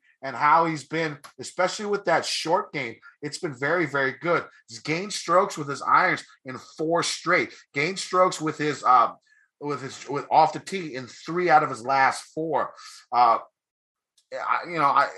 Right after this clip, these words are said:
I don't think he can win, but at seventy-six hundred, you don't need him to win. Top ten, top twenty could help your lineup out. Uh, and I'm, I'm also gonna go, those are two guys I like in the upper. Go ahead, who do you like?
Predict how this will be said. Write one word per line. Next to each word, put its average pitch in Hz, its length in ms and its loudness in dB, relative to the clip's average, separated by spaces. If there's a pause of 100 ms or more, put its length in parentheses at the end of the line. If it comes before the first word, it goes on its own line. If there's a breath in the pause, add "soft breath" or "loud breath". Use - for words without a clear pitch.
I 147 40 2
don't 185 120 4
think 180 140 -8
he 170 60 -12
can 139 180 -6
win, 262 380 2 (920)
but 214 160 6
at 180 100 0
seventy-six 220 600 0
hundred, 180 440 2 (260)
you - 80 -10
don't 180 280 0
need 214 240 -10
him 175 220 -6
to 139 100 0
win. 277 360 -4
Top 151 220 4
ten, 190 240 2 (380)
top - 260 4
twenty 214 280 0 (420)
could 208 160 -4
help 185 280 2
your 165 120 -4
lineup 165 400 0
out. 95 220 2 (320 loud breath)
Uh, 143 300 6
and 175 80 -4
I'm, 196 180 4
I'm 180 140 6
also 190 300 2
gonna 190 200 -8
go, 175 540 4 (160)
those 220 220 -4
are 269 60 -6
two 247 180 -10
guys 214 180 2
I 185 40 6
like 180 160 4
in 151 60 -4
the 123 120 -2
upper. 110 380 0 (200 soft breath)
Go 185 140 0
ahead, 143 120 2
who 143 60 0
do 151 80 -4
you 135 60 -2
like? 92 180 0